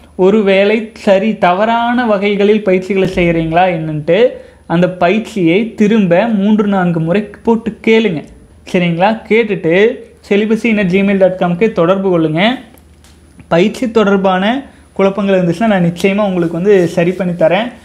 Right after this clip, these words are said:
ஆனா வந்து சகோதரர் வந்து வேகம் தணித்தல் பயிற்சியை மட்டும் கட்டாயமா செய்யறதுக்கு முயற்சி பண்ணுங்க. வ-, வாழ்க வளமுடன்.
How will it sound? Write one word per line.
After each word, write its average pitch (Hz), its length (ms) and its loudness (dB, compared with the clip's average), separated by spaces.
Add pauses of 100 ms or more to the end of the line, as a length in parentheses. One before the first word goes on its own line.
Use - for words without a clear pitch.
(180)
ஆனா 202 260 0
வந்து 214 340 2
சகோதரர் 208 600 0
வந்து 175 280 0 (480)
வேகம் 233 520 0
தணித்தல் 202 340 0
பயிற்சியை 180 400 0
மட்டும் 175 280 -4
கட்டாயமா 185 600 -2
செய்யறதுக்கு 185 340 0
முயற்சி 170 280 -4
பண்ணுங்க. 165 340 -4 (520)
வ-, 160 320 4
வாழ்க 196 500 2
வளமுடன். 180 400 0